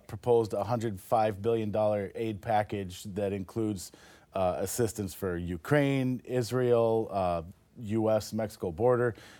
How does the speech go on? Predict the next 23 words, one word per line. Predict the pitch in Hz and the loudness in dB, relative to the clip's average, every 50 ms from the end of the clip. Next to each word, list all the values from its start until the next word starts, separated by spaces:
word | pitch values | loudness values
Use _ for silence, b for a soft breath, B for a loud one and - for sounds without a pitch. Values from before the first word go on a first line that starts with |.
| B - | B -4
improvements. | 123 113 101 - - 127 127 123 120 120 117 104 - | -2 -2 -2 -2 0 0 2 2 0 0 -2 0 0
That, | - 120 110 95 95 - - 104 104 101 104 98 - _ _ - 95 87 - _ _ - | 2 2 2 0 -6 -12 -12 -12 -12 -12 -12 -14 -16 _ _ -20 -20 -20 -20 _ _ -2
packaging | 123 135 139 123 123 113 120 120 110 113 | 2 2 2 2 2 0 0 0 2 4
all | 110 120 123 | 4 4 6
that | 113 113 117 - | 6 4 2 2
together, | - 113 110 120 131 135 127 123 | 0 0 2 2 2 2 2 0
is | 110 95 | 2 2
that | 113 131 127 - | 2 2 2 2
the | - 120 | 0 2
right | 123 131 131 123 | 2 2 2 2
approach? | 123 - - 131 131 143 135 - | 0 0 2 2 2 2 2 0
Would | 120 110 113 101 104 | -2 -2 -2 -2 -4
you, | 117 | -6
would | 92 113 113 98 | -6 -6 -4 -4
you | 107 123 123 | -2 -2 0
encourage | 120 113 104 - - 123 123 123 120 110 - - B B B B B B B - | 0 -2 -4 -4 -2 -2 0 0 0 -2 -6 -12 B B B B B B B -10
your | - 120 120 | -6 -4 -2
colleagues | 107 - 120 117 120 123 113 107 | 2 4 4 6 6 4 2 0
in | 123 117 | -4 -2
Congress | 104 120 117 123 123 127 113 | 0 0 0 0 0 -4 -4
to | - 117 | -6 -10
support | - - 110 123 123 123 - | -8 -4 -2 0 0 0 0
that? | 135 139 214 | -2 -2 -4